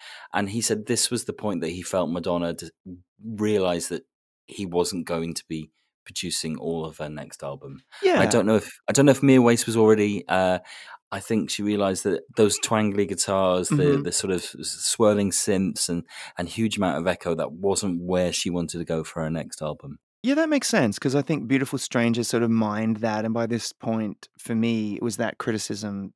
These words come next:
Speaker 2: that, I actually agree with you, but that criticism you have about Die Another Day, which is like, you, we've really, really heard this, and we all know
Speaker 1: Yeah.
Speaker 2: that she gets, you know, she likes to completely reinvent her sound, so that makes sense.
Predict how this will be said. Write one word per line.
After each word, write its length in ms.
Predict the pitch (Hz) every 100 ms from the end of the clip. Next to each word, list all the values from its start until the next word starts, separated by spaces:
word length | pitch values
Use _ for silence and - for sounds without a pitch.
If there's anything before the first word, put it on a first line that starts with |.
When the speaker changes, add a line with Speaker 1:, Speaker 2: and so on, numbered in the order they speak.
| -
Speaker 2:
that, 180 | 120 107
I 80 | 147
actually 300 | - 120 -
agree 240 | 113 127
with 160 | 104 98
you, 140 | 87
but 120 | 92 -
that 120 | 107
criticism 480 | 120 107 104 101 101
you 100 | 104
have 200 | 104 101
about 300 | 98 95 76
Die 180 | 110 107
Another 300 | 104 104 107
Day, 240 | 110 104
which 200 | 92 -
is 120 | 107
like, 180 | 101 - - - _ _ _
you, 160 | 131 131
we've 240 | 139 113
really, 360 | 123 127 113 107
really 220 | 104 101
heard 260 | - 98 87
this, 300 | - - -
and 280 | 104 101 - -
we 160 | 117 113
all 120 | 110
know 180 | 110 107
Speaker 1:
Yeah. 160 | 104
Speaker 2:
that 220 | 135 92
she 200 | - -
gets, 240 | 98 101 - _ _ _ _
you 80 | 117
know, 100 | 98
she 160 | -
likes 340 | 107 98 - -
to 200 | 107 95 _ _ -
completely 800 | 107 - 131 131 120 104 98 -
reinvent 520 | 107 104 98 104 98 - _ _
her 160 | 98 107
sound, 420 | - 107 101 98
so 80 | 143
that 100 | 214
makes 160 | - -
sense. 160 | 95